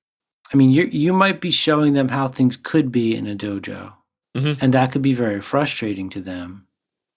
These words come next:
Speaker 1: Is it the job of the person leading the dojo to provide them with hope that it can be different elsewhere?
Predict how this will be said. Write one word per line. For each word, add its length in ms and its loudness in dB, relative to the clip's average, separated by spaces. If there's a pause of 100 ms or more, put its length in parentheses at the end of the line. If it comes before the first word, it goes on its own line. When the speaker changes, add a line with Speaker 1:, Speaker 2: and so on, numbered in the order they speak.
(480)
Speaker 1:
Is 160 2
it 120 2
the 100 2
job 420 4
of 140 -4
the 80 -4
person 760 0 (220)
leading 300 4
the 80 4
dojo 440 -2
to 80 -4
provide 440 -6
them 160 -4
with 140 -8
hope 420 -6
that 120 -6
it 160 -8
can 240 -8
be 140 0
different 440 -4 (300)
elsewhere? 480 -4